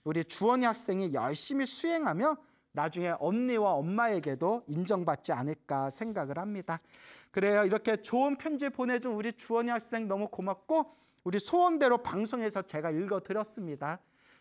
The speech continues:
그래서 우리 아빠, 엄마한테 효도 열심히 하시고 부처님 가르침 잘 닦아서 우리 주원이 학생 항상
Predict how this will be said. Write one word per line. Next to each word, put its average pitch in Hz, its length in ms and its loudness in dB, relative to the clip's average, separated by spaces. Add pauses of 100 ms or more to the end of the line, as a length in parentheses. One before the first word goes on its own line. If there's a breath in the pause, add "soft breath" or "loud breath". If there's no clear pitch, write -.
그래서 151 420 -2 (300 soft breath)
우리 170 180 0
아빠, 196 800 2
엄마한테 196 580 0 (120)
효도 262 240 -2
열심히 143 540 -4
하시고 240 600 -2
부처님 208 400 -4
가르침 180 460 -4
잘 160 440 -4
닦아서 269 580 -2 (420 soft breath)
우리 160 160 -4
주원이 196 460 0
학생 180 580 -2
항상 254 640 -2